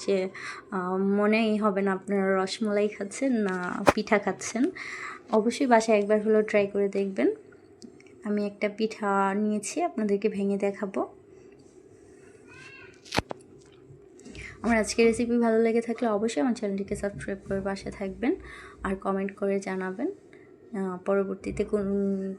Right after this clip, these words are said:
কোন রেসিপি দেখতে চান। আর আমার রেসিপিতে যদি কোনো ভুল ত্রুটি হয়ে থাকে, অবশ্যই আমাকে, আহ, কমেন্টের মাধ্যমে জানাবেন। এই তো দেখুন কতটা সফট হয়েছে, আর ভিতরে খুব ভালোভাবে ঢুকে গেছে, আহ, শিরাটা,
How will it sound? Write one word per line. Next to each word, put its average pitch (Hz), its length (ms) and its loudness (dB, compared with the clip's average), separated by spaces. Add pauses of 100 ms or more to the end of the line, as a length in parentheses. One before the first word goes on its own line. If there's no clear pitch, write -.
(120)
কোন 196 180 -6
রেসিপি 190 420 -6
দেখতে 185 300 -8
চান। 202 260 -2
আর 190 140 -2
আমার 180 260 -4
রেসিপিতে 190 1000 -4
যদি 196 200 -2
কোনো 202 200 0
ভুল 202 180 6
ত্রুটি 202 280 4
হয়ে 208 140 2
থাকে, 208 240 -2
অবশ্যই 233 380 2
আমাকে, 214 440 0
আহ, - 760 -4
কমেন্টের 190 500 0
মাধ্যমে 190 340 0
জানাবেন। 180 400 -4
এই 190 180 -2
তো 262 100 -4
দেখুন 233 300 0
কতটা 214 360 -2
সফট 196 400 -2 (100)
হয়েছে, 202 340 0
আর 214 260 0 (400)
ভিতরে 208 340 2
খুব 202 220 -4
ভালোভাবে 214 540 4
ঢুকে 208 320 0
গেছে, 202 340 -2
আহ, - 800 -4
শিরাটা, 214 640 0